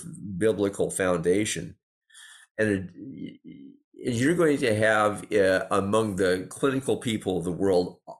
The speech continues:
all kinds of definitions for addiction, but I am an avowed reductionist. So, so I, with all my clients, I define addiction as a compulsive, destructive, self-coping behavior.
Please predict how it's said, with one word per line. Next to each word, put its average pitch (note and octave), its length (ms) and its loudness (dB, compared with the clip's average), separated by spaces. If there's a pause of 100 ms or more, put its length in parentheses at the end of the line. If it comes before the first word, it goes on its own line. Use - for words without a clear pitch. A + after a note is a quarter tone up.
(200)
all B2 240 2
kinds A2 440 -2
of E2+ 120 -2
definitions E2+ 720 -2
for - 200 -2
addiction, D2 680 -4 (640)
but G#2+ 260 2
I A2+ 360 0
am G2+ 300 0
an F#2 120 0
avowed G2 580 2 (260)
reductionist. F#2+ 1000 -2 (840)
So, G2 480 4
so G2+ 360 6
I, A2 800 2 (200)
with G#2 180 0
all G#2+ 300 6
my A2+ 160 2
clients, F#2+ 600 0 (120)
I F2 180 0
define F#2 520 -2
addiction G2 680 -4
as F2 460 0
a D#2+ 140 0
compulsive, G2 760 0
destructive, F2 680 -2
self-coping F2+ 800 0
behavior. - 640 -14